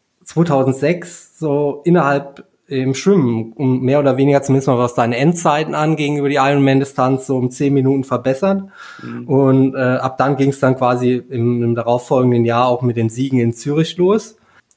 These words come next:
Speaker 1: Hast du dann natürlich im folgenden Jahr auch gewonnen und, äh, hast dann noch paar, paar andere gewonnen und
Speaker 2: Ja.
Speaker 1: bis, äh, zweitausendacht auch Vierter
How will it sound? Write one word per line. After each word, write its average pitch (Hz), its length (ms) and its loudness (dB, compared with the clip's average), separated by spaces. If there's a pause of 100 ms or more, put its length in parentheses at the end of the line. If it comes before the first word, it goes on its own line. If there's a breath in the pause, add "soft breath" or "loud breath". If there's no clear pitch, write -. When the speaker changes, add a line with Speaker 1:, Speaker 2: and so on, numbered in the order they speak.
(120)
Speaker 1:
Hast 120 200 -4
du 127 40 2
dann 117 160 4
natürlich 117 300 0
im 113 80 0
folgenden 120 380 2
Jahr 107 200 2
auch 151 200 -2
gewonnen 160 400 2
und, 110 320 -2
äh, 107 200 -4
hast 113 240 -6
dann 107 80 -2
noch 110 180 -8
paar, 110 520 -4
paar 113 140 -4
andere 151 380 0
gewonnen 160 520 0 (220 loud breath)
und 127 120 2
Speaker 2:
Ja. 120 160 -2
Speaker 1:
bis, 131 220 0
äh, 127 180 -4
zweitausendacht 127 760 -2
auch 131 140 -4
Vierter 131 840 0